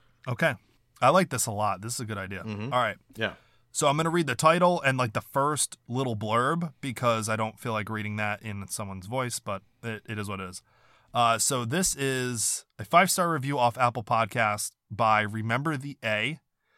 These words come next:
Speaker 1: Um, and by the way, I read your name, Remember the A, and every time I saw, like, I don't even know what that is,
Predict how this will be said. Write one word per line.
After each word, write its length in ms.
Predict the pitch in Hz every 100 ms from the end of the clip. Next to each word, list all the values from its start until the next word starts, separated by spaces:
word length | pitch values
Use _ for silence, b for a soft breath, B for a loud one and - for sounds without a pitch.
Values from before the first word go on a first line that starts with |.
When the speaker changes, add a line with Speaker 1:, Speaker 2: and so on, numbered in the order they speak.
| _ _ _ _ _ _
Speaker 1:
Um, 460 | 117 110 107 110 110
and 260 | - 123 120 -
by 180 | 113 117
the 80 | 113
way, 160 | 110
I 100 | 110
read 220 | 120 165 165
your 100 | 139
name, 300 | 127 131 127
Remember 320 | 117 123 127
the 160 | 117 104
A, 360 | 104 107 135
and 120 | 127 117
every 220 | 113 135
time 260 | 135 156 151
I 100 | 135
saw, 600 | - 131 120 117 120 143 _
like, 420 | 117 117 110 101 - _ _ _ -
I 80 |
don't 80 | 127
even 160 | 151 147
know 100 | 127
what 320 | 101 117 135
that 200 | 123 110
is, 440 | 104 131 175 -